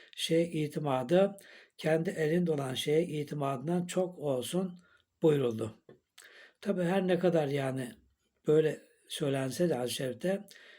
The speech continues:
biz, e, ruhsat yerine azimeti şey yapalım, mutlaka çalışalım. Ya mutlaka çalışıp rızkımızı kazanmaya çalışalım,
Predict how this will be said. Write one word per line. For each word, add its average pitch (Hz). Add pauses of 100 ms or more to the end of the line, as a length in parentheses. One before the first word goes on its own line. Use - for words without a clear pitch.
(200)
biz, 175
e, 135 (760)
ruhsat 170
yerine 160 (180)
azimeti 156
şey -
yapalım, 185
mutlaka 165
çalışalım. 131 (540)
Ya 117
mutlaka 170
çalışıp 156 (560)
rızkımızı 160 (300)
kazanmaya 147
çalışalım, 151